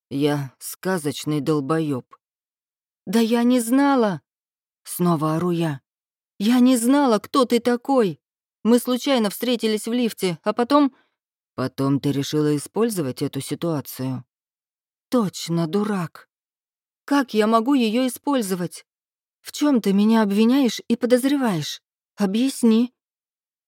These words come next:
«Честно, я не понимаю.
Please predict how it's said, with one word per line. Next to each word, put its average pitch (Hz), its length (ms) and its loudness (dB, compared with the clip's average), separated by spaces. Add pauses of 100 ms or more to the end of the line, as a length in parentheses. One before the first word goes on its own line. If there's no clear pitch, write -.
(240)
«Честно, 175 640 -6 (720)
я 139 220 -2
не 147 160 0
понимаю. 135 720 -4